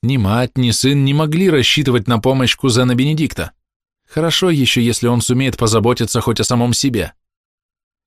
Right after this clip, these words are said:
Несомненно, их всех троих уже увлекли в какой-нибудь глухой угол Анголы. Но кто понесёт в дороге больного мальчика? "Его мать", —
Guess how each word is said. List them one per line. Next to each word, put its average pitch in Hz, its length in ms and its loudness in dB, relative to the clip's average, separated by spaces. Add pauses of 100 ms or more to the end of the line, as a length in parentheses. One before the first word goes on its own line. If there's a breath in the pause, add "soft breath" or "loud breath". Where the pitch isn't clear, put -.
(180)
Несомненно, 98 680 0
их 90 180 -2
всех - 260 -2
троих 110 340 0
уже 110 200 2
увлекли 110 500 0
в - 60 -6
какой-нибудь 113 520 0
глухой 127 460 0
угол 127 280 0
Анголы. 127 500 0 (580)
Но 139 180 0
кто - 360 -2
понесёт 120 480 0
в 104 60 -2
дороге 120 400 0
больного 127 380 0
мальчика? 123 580 -4 (1600)
"Его 123 380 0
мать", — 117 600 -2